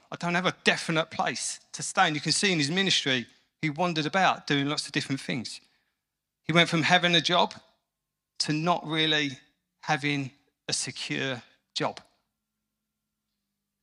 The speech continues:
He went from being unknown to being incredibly known. And he went from carrying light responsibility to literally carrying the weight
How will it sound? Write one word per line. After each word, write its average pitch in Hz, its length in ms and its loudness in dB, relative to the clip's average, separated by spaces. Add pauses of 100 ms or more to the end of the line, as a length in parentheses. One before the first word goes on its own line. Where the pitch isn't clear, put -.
He 143 80 2
went 160 180 4
from 147 140 0
being 165 420 4
unknown 175 760 4 (920)
to - 140 -2
being 139 500 2 (120)
incredibly 127 920 -4 (220)
known. 110 460 -4 (1300)
And 147 80 0
he 156 60 4
went 165 220 2
from 156 140 -4
carrying 170 480 4
light 196 320 4
responsibility 147 1200 0 (420)
to - 140 -2
literally 196 800 0
carrying 135 840 -2
the 127 120 -2
weight 151 640 -4